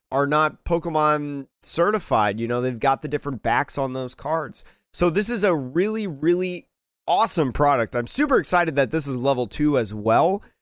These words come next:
because that's just absolutely phenomenal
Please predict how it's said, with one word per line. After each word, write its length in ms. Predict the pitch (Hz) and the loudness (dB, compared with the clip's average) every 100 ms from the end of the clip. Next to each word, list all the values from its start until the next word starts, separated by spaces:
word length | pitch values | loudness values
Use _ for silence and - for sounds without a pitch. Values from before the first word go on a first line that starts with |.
| _ 147 | _ -2
because 400 | 160 160 135 - _ _ _ _ _ | 2 2 0 -8 _ _ _ _ _
that's 340 | 196 185 - - | 0 2 -2 -2
just 360 | 156 135 - _ - | -2 -2 -8 _ 0
absolutely 800 | 143 156 - 151 135 135 127 | 2 2 0 -4 -4 -4 -6
phenomenal 880 | 123 131 113 113 113 113 107 107 104 | -6 -8 -4 -2 -2 -4 -8 -8 -10